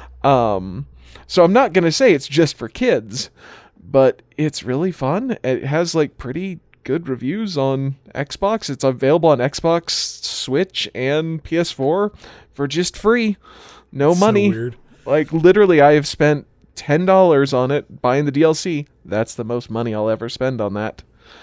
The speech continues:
Speaker 2: Yeah,
Speaker 1: Uh,
Speaker 2: Colby
Speaker 1: but if,
Speaker 2: told me
Speaker 1: if,
Speaker 2: about it. Go ahead.
Speaker 1: if you don't want the <laughs> D L C, it is a literally, it's just free.
Speaker 2: So weird. Colby was telling me about it. I looked into it a little bit. It is literally just a bank wanted to create, like, an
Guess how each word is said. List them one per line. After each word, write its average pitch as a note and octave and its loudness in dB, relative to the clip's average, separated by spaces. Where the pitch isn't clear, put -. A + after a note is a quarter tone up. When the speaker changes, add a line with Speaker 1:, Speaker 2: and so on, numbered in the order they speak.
Speaker 2:
Yeah, D3 -4
Speaker 1:
Uh, G3 0
Speaker 2:
Colby G#3 2
Speaker 1:
but B2+ 2
if, B2 2
Speaker 2:
told G#3 2
me G#3 6
Speaker 1:
if, F3 4
Speaker 2:
about C#3 -2
it. - -6
Go C3+ -12
ahead. A#2 -12
Speaker 1:
if D#3+ 0
you E3+ -2
don't D3+ 2
want E3 0
the D#3+ -6
<laughs> - -12
D E3 -6
L F#3+ 6
C, F#3+ -2
it C#3 2
is E3 4
a D3+ 4
literally, C#3 2
it's - -8
just E3 -6
free. D#3 -2
Speaker 2:
So - -18
weird. E2+ -14
Colby F3+ 0
was D3+ -4
telling C#3 -2
me C3 -2
about C3 -4
it. C3+ -4
I C3 -4
looked C3 -6
into C3 -6
it B2 -4
a - -4
little A#2+ -6
bit. B2 -6
It B2 -6
is C#3 -2
literally C#3 0
just B2+ -10
a C3+ -4
bank B2 -8
wanted C#3+ -6
to B2 -6
create, A#2+ -8
like, A#2 -8
an A#2+ -10